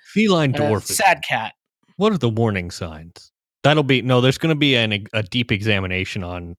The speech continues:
Speaker 1: C B S Sunday Morning tomorrow, I'm sure.
Speaker 2: Oh,
Speaker 1: Grumpy Cat
Speaker 2: goodness.
Speaker 1: died at the age of seven. The cat, whose real name was Tartar Sauce, was afflicted with feline dwarfism.
Speaker 2: Now
Speaker 1: Mo Rocca
Speaker 2: afflicted.
Speaker 1: has our story.
Speaker 2: <laughs>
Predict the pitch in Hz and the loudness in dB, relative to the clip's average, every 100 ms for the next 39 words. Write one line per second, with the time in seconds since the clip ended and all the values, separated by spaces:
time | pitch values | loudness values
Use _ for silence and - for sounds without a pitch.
0 | - - 107 98 - 98 87 87 90 87 | -14 -8 -4 -4 -2 -4 -4 -6 -8 -10
1 | 87 - 90 85 85 82 85 104 90 85 | -12 -12 -12 -10 -12 -14 -12 -10 -10 -12
2 | _ _ _ _ _ _ _ _ - 175 | _ _ _ _ _ _ _ _ -2 2
3 | 160 147 135 - 123 - 120 131 131 147 | 2 2 0 -2 -10 -8 -8 -4 0 0
4 | 208 190 143 131 160 202 185 196 - - | 0 -2 -4 -6 -2 -2 -2 -4 -6 0
5 | 123 87 82 - _ _ - 95 131 117 | 0 0 -12 -20 _ _ -10 -2 2 2
6 | 110 113 104 107 160 185 104 95 113 92 | 2 0 0 2 4 4 2 2 0 -2
7 | 90 - - 190 156 101 - 95 95 120 | -4 -6 0 2 2 0 0 0 0 -2
8 | - - _ - 135 143 - 180 175 156 | -6 -20 _ -4 -2 -2 -2 -4 -4 -2
9 | 156 - - 202 170 160 151 131 117 - | -2 -2 -4 0 2 2 0 0 0 0
10 | 87 87 80 - _ _ _ _ _ _ | -6 -6 -14 -16 _ _ _ _ _ _
11 | _ _ _ _ - 120 175 165 151 - | _ _ _ _ -6 2 4 6 4 4
12 | 90 117 107 110 110 - 113 87 87 - | 0 0 2 2 0 2 2 2 -4 -12
13 | _ _ _ - - | _ _ _ -20 -14